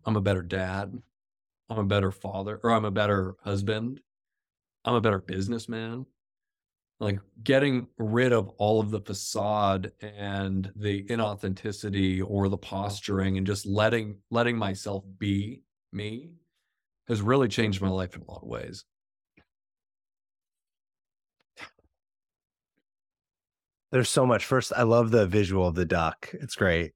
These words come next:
Speaker 2: Um, also, the, I love at the end that pointed piece about, like, "Hey, it makes us better at everything we do." And I completely agree with you.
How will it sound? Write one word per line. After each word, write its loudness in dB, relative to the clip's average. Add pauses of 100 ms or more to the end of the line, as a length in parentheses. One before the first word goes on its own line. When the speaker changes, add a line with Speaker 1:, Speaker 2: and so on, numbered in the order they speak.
(260)
Speaker 2:
Um, 2 (640)
also, 6
the, 4
I 4
love 4
at 2
the 2
end 2
that 0
pointed -2
piece -4
about, -2
like, -4
"Hey, 2
it 2
makes 2
us -2
better 0
at 0
everything 0
we -2
do." 0
And 0
I 0
completely -2
agree 2
with -4
you. -8